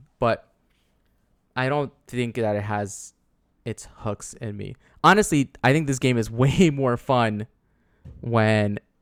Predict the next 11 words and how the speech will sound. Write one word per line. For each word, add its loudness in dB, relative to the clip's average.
you 0
can -6
kinda 0
use 0
Abe's -2
abilities 0
and -2
don't 2
have -2
to -4
rely -2